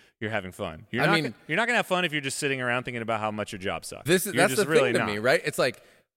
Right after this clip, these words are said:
Speaker 2: are you willing to fight yourself and essentially the challenge is, how do I make this job that I maybe hate, or how do I make this day that I'm not stoked on, or how do I make this position that I'm working today at the Friars or the Grill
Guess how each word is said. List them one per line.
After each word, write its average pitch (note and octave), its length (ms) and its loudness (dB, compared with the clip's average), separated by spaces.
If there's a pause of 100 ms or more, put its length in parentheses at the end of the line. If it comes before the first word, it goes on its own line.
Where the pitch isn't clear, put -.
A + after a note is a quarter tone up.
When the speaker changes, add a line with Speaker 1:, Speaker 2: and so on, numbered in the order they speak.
(920)
Speaker 2:
are C3+ 120 -4
you F3 800 -4
willing A#2 840 -2
to G2 500 -2
fight - 520 -4
yourself A2 840 -2
and G2 180 -4
essentially B2+ 500 -2
the G2 120 -4
challenge C3+ 400 -2
is, F#2+ 160 -6
how D#3+ 220 -6
do F#2+ 180 -2
I E2+ 100 -4
make F#2 260 -10
this G2 140 -6
job F2+ 240 -4
that F2+ 140 -4
I D#2+ 240 -4 (160)
maybe G#2 300 -4
hate, G#2+ 340 -2
or D#2+ 100 -10
how F#2+ 140 -4
do G2+ 60 0
I G2 60 -2
make G2 200 -6
this E2+ 160 -8
day G2 260 0
that F2+ 140 -4
I'm D#2+ 180 -8
not F2+ 240 -6
stoked G2 300 -4
on, F2+ 160 -6
or E2+ 60 -6
how G#2 120 -4
do A#2+ 80 0
I A2+ 60 -2
make A2 220 -8
this G#2 200 -8
position A2 460 -8
that G#2 80 -4
I'm G2 100 -2
working G2+ 300 -4
today F2+ 340 -4 (220)
at G2 100 -8
the G2+ 60 -6
Friars F#2+ 560 0 (280)
or G2+ 180 -2
the F2+ 100 -6
Grill F#2+ 560 -2